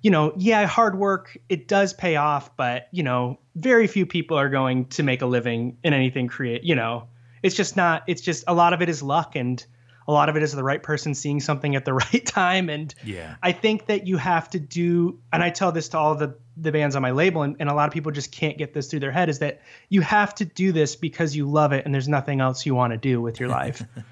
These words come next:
Speaker 1: And I think there's a great quote from Josh Homme of Queens of the Stone Age. Um, I think it's, it's along the lines of, you know, "If you expect anything out of your art, expect to be disappointed." <laughs> You know, it's just, it's the way it is. And I think that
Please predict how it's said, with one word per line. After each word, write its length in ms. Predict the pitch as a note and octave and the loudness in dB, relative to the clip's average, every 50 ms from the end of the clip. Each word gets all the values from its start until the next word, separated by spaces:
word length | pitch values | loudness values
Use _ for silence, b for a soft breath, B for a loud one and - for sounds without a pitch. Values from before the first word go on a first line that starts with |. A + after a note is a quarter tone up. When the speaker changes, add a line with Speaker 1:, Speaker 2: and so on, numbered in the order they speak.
| - - - | -12 -2 2
Speaker 1:
And 240 | F#3+ F3+ F3 F3 - - | 2 4 4 4 4 2
I 120 | - E3+ E3 | 2 2 2
think 280 | - G3 F3+ E3+ - | 2 0 -2 0 0
there's 140 | F#3+ F3 D#3+ | -2 0 0
a 40 | E3 | 0
great 280 | D3 - E3+ E3+ E3 - | 2 2 2 2 2 2
quote 180 | - E3 D#3 | 0 0 0
from 160 | - D#3 C#3 | 0 -2 -2
Josh 260 | C3 D3 C#3 C3+ C3 - | 0 2 2 0 0 0
Homme 320 | - C#3+ C3 C3 C3 B2+ | -2 -2 -2 0 -2 -4
of 160 | B2 - - | -6 -8 -6
Queens 180 | - E3+ C#3+ B2+ | -4 -2 -2 -2
of 40 | B2+ | -4
the 80 | C3 | -6
Stone 260 | - - D3 C#3 C3 | -6 -2 0 0 2
Age. 320 | B2+ B2 A#2+ B2 B2 - - b b b b b b _ _ - | 2 2 0 -2 -4 -6 -12 b b b b b b _ _ 0
Um, 180 | C#3 C3+ B2+ B2 | 0 2 2 0
I 60 | B2+ | -2
think 160 | - D3+ C3 | -2 -2 -4
it's, 180 | C3+ C3 - C#3+ - - | -4 -6 -6 -8 -8 -6
it's 140 | D3+ C3 - | -6 -4 0
along 200 | D3+ D3 C#3+ C#3 | 2 4 4 4
the 60 | C3+ | 4
lines 260 | C3 B2+ C3 C3 B2+ | 4 4 2 2 2
of, 200 | C3 B2 A#2 A2+ - | 2 -2 -2 -2 0
you 80 | D#3+ C3 | 0 0
know, 80 | A2+ | 0
"If 100 | A2+ A#2 | 0 -4
you 100 | D3+ F#3+ | -6 -6
expect 460 | F3 - - - - - G#3 G3 G3+ | -4 -4 -4 -4 0 0 0 0 2
anything 320 | G#3+ F#3+ F3+ E3 F#3 E3+ D#3 | 2 2 2 2 0 0 2
out 160 | D3 C#3+ C#3+ | 2 2 0
of 80 | C#3+ C3+ | -2 -4
your 140 | C3+ C3 - | -6 -4 0
art, 240 | C#3 C3+ C3 B2 B2 | 0 0 0 -2 -6
expect 400 | - - - - D#3 C3 - - | -10 -10 -4 -4 -4 -4 -4 -8
to 60 | C#3 | -10
be 140 | B2 B2+ B2 | -8 -6 -6
disappointed." 800 | B2+ B2 - C3+ - B2+ B2 A#2 A2 A#2+ A#2 B2+ - - - - | -8 -8 -10 -10 -8 -8 -8 -6 -6 -8 -10 -8 -8 -8 -4 0
<laughs> 20 | |
You 100 | G#3 F3+ | 0 0
know, 160 | - F3 E3+ - | 2 0 -6 -4
it's 220 | - F3+ E3+ - - | -4 -8 -8 -8 -6
just, 280 | - G3 F3+ - - - B B B B B B B B B B B | -6 -6 -6 -6 -10 -18 B B B B B B B B B B B
it's 160 | E3+ D#3 - | -4 -4 0
the 120 | - F#3+ E3+ | 2 4 4
way 220 | E3+ E3 E3+ D#3+ | 6 6 6 4
it 80 | D3 D3 | 4 4
is. 260 | D3+ D#3 D3 B2+ - | 2 2 2 0 -2
And 200 | C3 B2 B2 A#2+ - | -2 -2 -2 -2 0
I 140 | D3 C#3+ C#3 | 0 -2 -2
think 380 | - - D3+ C#3 C#3 C3+ - | 0 0 0 0 0 -2 -2
that 440 | - C3+ B2+ B2 B2 B2+ - - _ | -2 0 0 0 0 -2 -4 -8 _